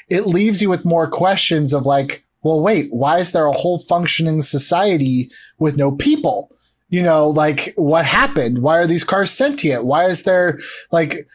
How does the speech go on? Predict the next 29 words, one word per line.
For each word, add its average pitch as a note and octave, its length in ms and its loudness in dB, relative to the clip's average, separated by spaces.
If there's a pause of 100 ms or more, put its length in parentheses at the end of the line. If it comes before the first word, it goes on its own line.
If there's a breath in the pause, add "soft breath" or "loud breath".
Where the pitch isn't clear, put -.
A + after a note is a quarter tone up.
(120 loud breath)
there's F3 220 0
definitely, F#3 920 2
uh, D3 300 2
like, C#3+ 220 0
rest F#3+ 400 0
areas E3 380 0
and C#3+ 140 0
places, F#3 600 -2
like, C#3+ 200 0
in C#3+ 120 0
hotels F3 520 0
and E3 120 0
stuff, D3+ 380 -2 (500 loud breath)
but F3 180 -2
they're F3+ 140 2
for - 260 -2
people, G#3+ 420 0
not D3+ 240 0
cars. G#3 380 0
So C#3 60 -4
something B3 460 0
happened C3 340 -2
to C#3+ 80 0
it. D#3+ 100 -6
They G#3 100 2
just D#4 240 -2
raised C4+ 340 0
more F#3+ 260 2
questions A3 840 0